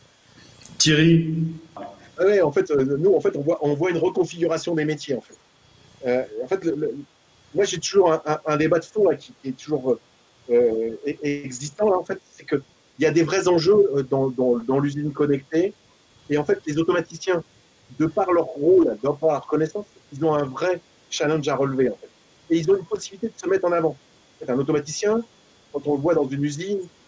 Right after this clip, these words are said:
Speaker 2: il est plutôt responsable de tout ce qui dysfonctionne, en fait. Et là, en fait, dans cette approche-là, là, il a une opportunité à reprendre, euh, du, du leadership, là, et de faire des propositions pour faire de, de l'usine connectée, finalement, un vecteur d'amélioration de la performance.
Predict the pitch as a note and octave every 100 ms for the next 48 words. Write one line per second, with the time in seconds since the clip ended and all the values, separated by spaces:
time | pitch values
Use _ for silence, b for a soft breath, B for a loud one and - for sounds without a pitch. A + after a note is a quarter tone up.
0 | _ D3 D#3+ F3+ F3 F#3+ F3 - E3 F#3
1 | E3 F#3+ - E3 D#3 - D#3+ D#3 A#2 -
2 | - _ _ _ _ - D3+ G#3+ B3+ B3+
3 | _ E3+ D3 F#3 F3+ D#3 F3+ D#3 A3 A#3+
4 | A#3 F3 D3 F3+ G3 - _ _ _ -
5 | D#3 A#3 B3+ A#3+ - G#3+ G#3 G#3+ G3+ B2+
6 | B2+ F3 G#3 - F#3+ F3 C3 - _ _
7 | _ C3+ A#2+ A#2 - B2+ A#2 A2+ - E3+
8 | F#3 F3+ - - C4 F#3+ A#3 - b _
9 | - C#3 G#3 D#3 C#3+ A3 G#3+ F#3 - A#3+
10 | - E3 G3 E3+ D3 A#2+ D3 D#3 F#3+ E3+
11 | E3 E3 G#3+ - D#3+ F3 D#3 C#3 C3+ E3
12 | - E3 E3 E3+ E3+ D#3+ D#3+ E3+ D#3+ D#3
13 | - C#3+ C#3